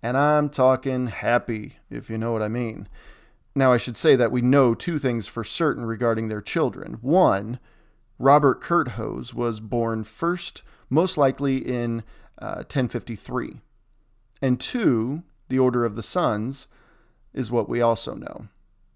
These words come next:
Unfortunately, as with many families a thousand years ago, we know only the children who survived into adulthood, or at least those who were present at charters and whatnot. So, so know that Matilda and William most likely endured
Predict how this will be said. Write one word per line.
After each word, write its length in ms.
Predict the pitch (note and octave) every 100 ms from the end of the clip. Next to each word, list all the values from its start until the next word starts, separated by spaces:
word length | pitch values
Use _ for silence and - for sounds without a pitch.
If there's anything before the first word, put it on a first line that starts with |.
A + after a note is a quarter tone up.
| _ _
Unfortunately, 640 | C#3+ C#3+ F#3 G#3+ E3+ D3 C3
as 160 | A#2
with 140 | B2 C#3+
many 180 | C#3
families 420 | B2 C3 B2 A#2 A2
a 60 |
thousand 460 | A#2+ A#2 A2 A#2 B2+
years 180 | C#3+ A#2+
ago, 240 | A#2 A#2+
we 160 | B2 E3
know 220 | D3+ C#3
only 340 | D3 D#3 E3+
the 140 | E3 D#3+
children 380 | C3+ A#2 A#2+
who 100 | A2
survived 520 | A2+ B2+ A2 G#2+ G#2+ A2+
into 280 | A2 A#2
adulthood, 580 | A#2 C3 B2 A2+ - - - _ _ _ -
or 100 | C3
at 80 | D3
least 220 | C3 -
those 220 | A#2+ A2+
who 100 | A#2
were 100 | A2
present 420 | - C#3+ A2+ A2+
at 140 | G#2+ -
charters 480 | - D3+ G#2+ G#2
and 100 | A2+
whatnot. 520 | A2+ A2 A2 G2 - _ _ _ _ _ _ _ _
So, 720 | - - C#3 C3 B2+ A#2+ A2+ _ _ _ _
so 140 | - D3+
know 300 | D3+ G#3+ A#3
that 200 | G3 D3
Matilda 640 | C3+ - E3+ C#3+ B2 -
and 360 | C3+ B2 A#2 A2
William 420 | C#3 C#3+ A#2 A2+
most 340 | C3 F#3 -
likely 360 | D3+ C#3+ C#3 C3
endured 480 | A#2+ A2 A2+ A2